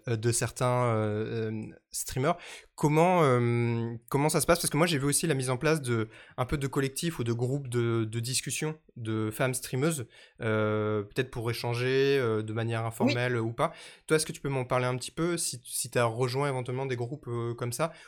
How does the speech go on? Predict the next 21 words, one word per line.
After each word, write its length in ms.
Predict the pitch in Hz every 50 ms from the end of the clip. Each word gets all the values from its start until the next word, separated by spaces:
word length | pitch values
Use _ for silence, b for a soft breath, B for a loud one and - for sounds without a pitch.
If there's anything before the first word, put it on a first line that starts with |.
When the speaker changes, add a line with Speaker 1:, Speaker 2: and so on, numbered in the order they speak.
| B B B
Speaker 2:
Ouais, 140 | 202 240
Speaker 1:
ou, 40 | 277
Speaker 2:
ouais, 120 | 320 339 269 196 185 - -
Speaker 1:
et, 60 | -
Speaker 2:
com-, 100 | - -
Speaker 1:
et, 60 | -
Speaker 2:
complètement. 460 | - 131 135 127 - 131 135 143 127
Speaker 1:
et 100 | 131 127
pour 120 | 123 131 123
m'expliquer 400 | 123 120 - - 127 - 156 151
le, 280 | 143 123 113 110 107 - - 123 117 113 - 127 120
simplement 360 | - 127 120 123 127 135 139
le, 140 | 131 117 110
le 120 | 110 113
but, 300 | 113 151 165 160 - - -
qui 160 | - - 110
est, 60 | 107
je 100 | 101 -
suppose, 320 | - - 113 - 123 120 120
est 80 | 107
le, 220 | 104 101 101 101